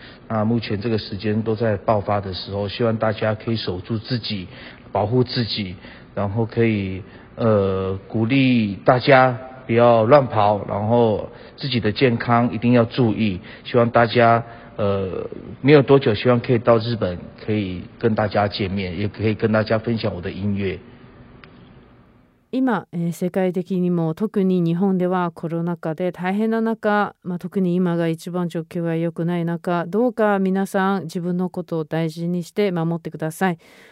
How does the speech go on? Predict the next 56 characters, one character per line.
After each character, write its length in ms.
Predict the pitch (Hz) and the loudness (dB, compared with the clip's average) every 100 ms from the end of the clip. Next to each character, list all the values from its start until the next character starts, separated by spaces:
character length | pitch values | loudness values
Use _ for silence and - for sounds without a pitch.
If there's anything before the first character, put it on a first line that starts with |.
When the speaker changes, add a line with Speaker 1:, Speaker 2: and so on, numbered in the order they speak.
| _ - | _ -10
Speaker 2:
そ 140 | 190 | -8
し 80 | - | -4
て 260 | 220 214 - | -2 -2 -6
行 220 | 190 190 | -6 -4
動 140 | 196 | -2
は 140 | 196 185 | -2 -2
必 320 | - - 202 | -6 -8 -4
要 100 | 196 | -4
最 260 | 190 190 190 | -2 -4 -4
小 240 | 226 202 | -2 -2
限 300 | 185 175 175 | -2 -4 0
に 280 | 220 220 180 | 0 0 -2
し 120 | - | -8
て 160 | - 185 | -10 -6
く 80 | |
だ 160 | 190 190 | -4 -4
さ 180 | 214 196 | -2 -2
い。 80 | 170 | 0
ど 180 | 180 | -4
う 60 | 175 | -4
か 220 | - 190 - - _ | -4 -4 -6 -20 _
自 140 | - 175 | -10 -6
分 120 | 175 | -2
の 120 | 180 | -4
健 260 | 175 170 165 | -2 -4 -4
康 220 | 170 165 | -4 -2
に 220 | 185 220 190 | 0 0 0
気 180 | - 160 | -4 -4
を 100 | 151 | -6
つ 80 | |
け 100 | - | -10
て 60 | - | -10
く 80 | 147 | -8
だ 160 | 147 | -8
さ 180 | - 165 | -6 -6
い。 100 | 151 - _ _ | -6 -12 _ _
そ 120 | - - | -20 -12
し 20 | |
て 100 | 180 | -12
近 300 | - 196 185 | -6 -2 -2
い 80 | 170 | -2
将 260 | 196 175 | -2 -2
来 240 | 165 160 180 | -2 -2 0
に 280 | 240 233 - - | 0 -2 -6 -6
日 180 | 175 | -4
本 200 | 156 180 | -2 -2
で 100 | 165 | -2
皆 300 | 151 160 165 | -4 -4 -4
さ 180 | 165 165 | -4 -6
ん 60 | 151 | -6
と 140 | 190 160 | -6 -6
会 140 | 156 | -6
え 40 | |
る 100 | 156 | -6
こ 140 | 160 156 | -8 -6
と、 220 | 175 | -4